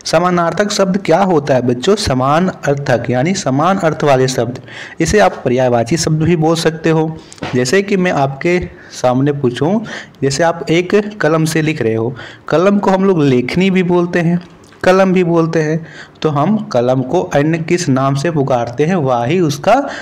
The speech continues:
समानार्थिक शब्द होता है। जैसे मैं आपके सामने बोलूँ आकाश,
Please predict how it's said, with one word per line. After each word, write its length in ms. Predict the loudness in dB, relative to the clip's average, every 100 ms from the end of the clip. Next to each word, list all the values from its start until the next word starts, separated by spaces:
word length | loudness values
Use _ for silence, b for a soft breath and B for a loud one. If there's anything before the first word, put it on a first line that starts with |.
| B
समानार्थिक 720 | -2 2 2 2 0 0 -4
शब्द 320 | -2 0 0 0
होता 320 | -4 -6 -4
है। 200 | -2 -4 -8 -14 B B -4
जैसे 240 | -2 0 0
मैं 140 | 0
आपके 220 | 0 -4
सामने 320 | -6 -2 0 0
बोलूँ 300 | 0 0 -2 -2
आकाश, 520 | -4 0 0 0 -4